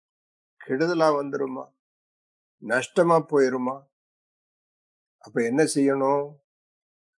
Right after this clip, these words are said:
உள்ளத்தினுடைய ஆழத்துல ஒரு காரியம் எழுதி வச்சிருக்கணும். என்ன எழுதணும்? தேவனுடைய சித்தம்ன்றது பரிபூர்ணமானது, நன்மையானது. படிங்க, ரோமர்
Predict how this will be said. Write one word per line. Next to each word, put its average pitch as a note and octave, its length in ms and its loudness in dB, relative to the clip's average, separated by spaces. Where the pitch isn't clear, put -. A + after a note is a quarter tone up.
உள்ளத்தினுடைய C#3 800 0
ஆழத்துல B2 840 0
ஒரு A#2+ 240 -4
காரியம் B2+ 480 2
எழுதி D3 240 4
வச்சிருக்கணும். A2 560 -8
என்ன A#2+ 180 0
எழுதணும்? A2+ 440 0
தேவனுடைய F#3 840 4
சித்தம்ன்றது C3 800 -6
பரிபூர்ணமானது, C#3 1300 0
நன்மையானது. B2+ 1040 2
படிங்க, C3+ 600 2
ரோமர் C#3 500 4